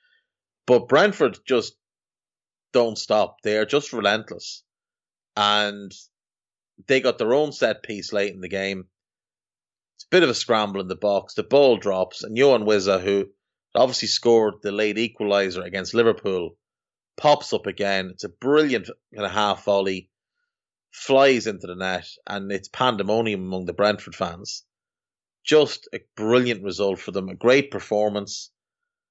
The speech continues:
And off the back of how they played against Liverpool, how they played against Wolves, they've gotta be thrilled. I mean, they're now seventh in the league. Twelve points,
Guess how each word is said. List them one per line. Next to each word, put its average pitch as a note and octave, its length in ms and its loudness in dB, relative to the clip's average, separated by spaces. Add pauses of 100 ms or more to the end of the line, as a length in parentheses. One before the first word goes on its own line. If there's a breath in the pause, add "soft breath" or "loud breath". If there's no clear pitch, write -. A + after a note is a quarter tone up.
(380)
And A2 160 2
off C3 240 4
the A#2 100 -2
back A2+ 400 2
of A2+ 120 -4
how G#2+ 240 0
they F#2+ 100 -8
played G2+ 240 -4
against F#2 240 -12
Liverpool, A2 380 -2
how F#2 120 0
they F2 120 -6
played F#2 160 -2
against F2 260 -10
Wolves, G#2+ 600 2 (1080)
they've A#2 180 0
gotta C3+ 260 6
be F#2+ 120 -6
thrilled. F2+ 500 -2
I - 40 -12
mean, G#2 220 -4
they're A2 180 4
now B2 200 2
seventh A#2+ 580 0
in G2+ 120 -10
the G2 80 -4
league. F#2 320 -4 (1300)
Twelve B2+ 520 4
points, G2+ 720 -6